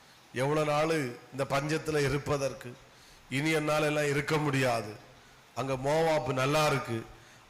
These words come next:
அங்க நல்ல சாப்பாடு இருக்கு, அந்த தேசம் செழிப்பா இருக்கு, அதனால வாங்க அப்படின்னு சொல்லி இந்த பெண்மணியோட டார்ச்சர் தாங்க முடியாம மூணு ஆண்களும் வேற வழி இல்லாம இவளுக்கு பின்னாடி போனாங்க.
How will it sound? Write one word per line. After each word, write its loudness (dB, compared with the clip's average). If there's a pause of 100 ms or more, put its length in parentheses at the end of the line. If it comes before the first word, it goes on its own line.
அங்க 0 (100)
நல்ல 0
சாப்பாடு 2
இருக்கு, 0
அந்த 2
தேசம் 0
செழிப்பா 0
இருக்கு, -8 (460)
அதனால 2 (140)
வாங்க 2
அப்படின்னு -2
சொல்லி -4 (540)
இந்த 2 (160)
பெண்மணியோட 2 (200)
டார்ச்சர் 0
தாங்க 0 (120)
முடியாம -2 (680)
மூணு 2 (120)
ஆண்களும் 0 (720)
வேற 2
வழி 2
இல்லாம 0
இவளுக்கு 0
பின்னாடி 0 (100)
போனாங்க. -4